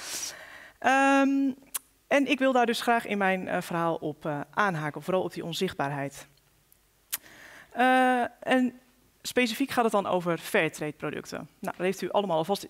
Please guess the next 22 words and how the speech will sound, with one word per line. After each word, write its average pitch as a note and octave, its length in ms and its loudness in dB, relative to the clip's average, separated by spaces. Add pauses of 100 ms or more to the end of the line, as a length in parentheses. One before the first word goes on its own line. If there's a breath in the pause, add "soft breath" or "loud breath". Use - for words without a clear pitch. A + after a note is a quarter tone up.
(300)
al - 180 -6
een F3+ 60 -2
keer E3+ 160 -2
van D#3+ 140 -4
gehoord. G#3+ 240 -2
Ik - 60 -14
zag F3 160 -6
al E3+ 120 -2
heel F3+ 160 -2
wat D#3+ 120 -6
handen E3+ 260 -4
die D#3+ 160 -6
al, D3+ 160 -6 (120)
eh, D#3 280 -4
af E3 120 -4
en E3+ 60 -8
toe D3+ 160 -12
fairtrade, F#3 560 -2
eh, F3+ 140 -2
producten, E3+ 440 -4
eh, D#3 240 -2 (140)
kochten. G3 440 -8